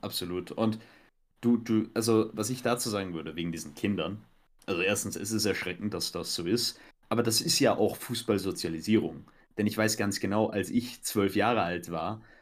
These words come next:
äh, habe ich Schiedsrichter auch beleidigt, wenn sie gegen die Austria gepfiffen haben. Weil zu einem gewissen Grad ist es Teil davon. Also, ich glaub, wenn du die meisten zehnjährigen Fußballfans pollst, ob sie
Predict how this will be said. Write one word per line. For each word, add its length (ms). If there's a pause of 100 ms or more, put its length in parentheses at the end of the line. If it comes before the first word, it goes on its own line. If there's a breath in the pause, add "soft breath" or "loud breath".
(300 loud breath)
äh, 80
habe 540
ich 120
Schiedsrichter 480
auch 180
beleidigt, 640 (200)
wenn 160
sie 100
gegen 160
die 80
Austria 360
gepfiffen 420
haben. 500 (180 loud breath)
Weil 320 (160)
zu 140
einem 140
gewissen 320
Grad 240 (100)
ist 160
es 160
Teil 320
davon. 540 (200 soft breath)
Also, 240 (760)
ich 140
glaub, 160
wenn 100
du 140
die 140
meisten 360
zehnjährigen 540
Fußballfans 720
pollst, 400
ob 140
sie 280